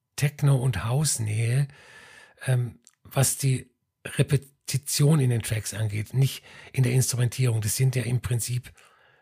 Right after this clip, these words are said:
ähm, Gitarrenbands, auch wenn sie elektronische Instrumente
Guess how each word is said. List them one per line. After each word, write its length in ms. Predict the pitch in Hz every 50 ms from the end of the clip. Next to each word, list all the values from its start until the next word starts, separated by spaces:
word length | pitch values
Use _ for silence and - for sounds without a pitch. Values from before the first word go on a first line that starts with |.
| _ -
ähm, 260 | - 117 113 117 101 92 - -
Gitarrenbands, 1080 | - 120 - 117 120 113 127 120 104 92 - _ _ - - 107 104 104 101 - - - _ - - - - - - - - -
auch 340 | - - 147 160 139 - -
wenn 180 | 135 139 143
sie 380 | 139 135 - 135 131 131 131 - - - - - - - - - - _
elektronische 600 | - 135 135 123 - - 135 139 143 147 123 120
Instrumente 720 | 123 135 131 - - 123 123 123 131 127 - 113 110 104